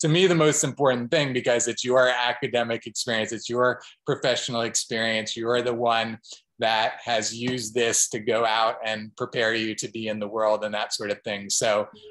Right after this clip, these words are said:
I'm very glad to hear that you've gotten all these different aspects. And I wanna share that, you know, I feel like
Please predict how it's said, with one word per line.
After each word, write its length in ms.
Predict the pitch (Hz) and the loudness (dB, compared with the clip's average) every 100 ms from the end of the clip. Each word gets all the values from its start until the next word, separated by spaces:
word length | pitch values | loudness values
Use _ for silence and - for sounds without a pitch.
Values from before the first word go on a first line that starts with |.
| - | -8
I'm 280 | 104 107 107 | -4 -4 -2
very 240 | 113 117 120 | 0 2 2
glad 400 | 120 110 113 110 | 2 2 2 -2
to 100 | 113 | -6
hear 440 | - 117 110 104 | -4 -2 2 2
that 240 | 104 98 90 104 | 2 -2 -4 -10
you've 180 | 98 - | -12 -2
gotten 280 | 113 110 | -2 0
all 180 | 107 107 | 0 0
these 200 | 104 101 | -2 -6
different 280 | 120 - 104 | -6 -6 -6
aspects. 500 | 123 139 - 98 92 - - - - | -4 -2 -2 -2 -4 -12 -20 -20 -6
And 440 | 156 165 143 131 127 | 0 2 2 4 4
I 100 | 123 | 4
wanna 320 | 127 127 117 | 2 2 0
share 640 | - 147 131 123 120 117 | 0 2 4 4 4 2
that, 300 | 117 110 110 - - - - - | 2 2 2 -2 -12 -14 -12 -6
you 80 | |
know, 200 | 117 110 113 | 0 0 0
I 240 | 127 127 135 | 0 0 0
feel 420 | - 156 139 127 | -2 0 4 4
like 340 | 117 117 117 | 4 4 2